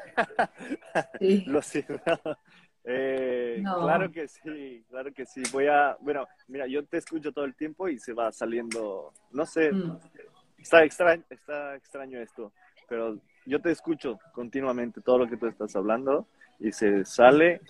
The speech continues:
Speaker 1: y me vuelve a pedir que m-, mande la solicitud y luego tú también como me envías, entonces pongo a aceptar y ya está. <laughs>
Speaker 2: Muy bien, seguimos. <laughs> Entonces,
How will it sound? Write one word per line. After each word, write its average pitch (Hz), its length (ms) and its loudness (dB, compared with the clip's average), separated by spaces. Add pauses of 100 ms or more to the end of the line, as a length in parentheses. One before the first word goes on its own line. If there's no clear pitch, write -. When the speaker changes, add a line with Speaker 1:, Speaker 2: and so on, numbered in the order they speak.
(160)
Speaker 1:
y 113 60 -8
me 113 100 -4
vuelve 127 240 4
a 120 80 6
pedir 127 320 -2
que 120 240 -6
m-, 113 240 -12 (100)
mande 120 300 -6
la 117 100 -2
solicitud 120 640 -8 (600)
y 110 200 -2
luego 110 360 2
tú 120 120 -8
también 123 260 -4
como 123 220 -8
me 113 140 -10
envías, 135 460 0
entonces 104 380 -16
pongo 107 300 -4
a 90 160 -4
aceptar 117 420 -4
y 104 60 -4
ya 87 80 -4
está. - 1080 -8
<laughs> - 20 0
Speaker 2:
Muy 202 200 2
bien, 160 300 2 (120)
seguimos. 175 380 -2 (220)
<laughs> - 180 -8
Entonces, 202 680 4